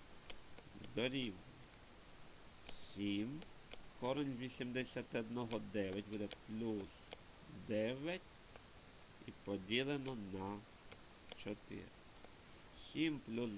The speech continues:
дев'ять — шістнадцять. Шістнадцять на чотири буде чотири. Знайдемо ще один корінь. Ну, більше нуля, два корні. Ікс друге дорівнює сім мінус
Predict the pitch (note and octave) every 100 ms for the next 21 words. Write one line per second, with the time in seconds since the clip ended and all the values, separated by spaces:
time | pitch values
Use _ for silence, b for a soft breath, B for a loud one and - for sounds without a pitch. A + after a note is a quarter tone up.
0 | F#2 G#2 F#2 F#2 - - - - C3 -
1 | G2+ F#2 F2+ - C#3+ C#3+ - C3 C3+ A#2+
2 | A2 G#2+ - G2+ - G#2 - D3 F3 C3+
3 | C#3+ A2 A#2+ A#2 - - - - - -
4 | - - - - - - F#2+ F#2 F2 F2+
5 | A2 D#3+ - - A#2 A2+ A2 A2 G#2 -
6 | G#2+ G#2+ G2+ - - - - G#2 F2+ -
7 | A2+ A2+ - G2+ G2+ B2 E3 A2+ F#2+ A2
8 | - - - - - - - - - -
9 | - - F3 - - G#2+ G#2 F#2 F2 A2
10 | C#3+ E3 - - - - - G#2+ A#2 A2+
11 | A#2 F#2+ - - - - - - - -
12 | - - - A2+ G#2 G#2 B2 C#3+ - -
13 | - - - - - - - - - -
14 | - - - - - G2 G#2 A#2 C#3 C3+
15 | G#2 F2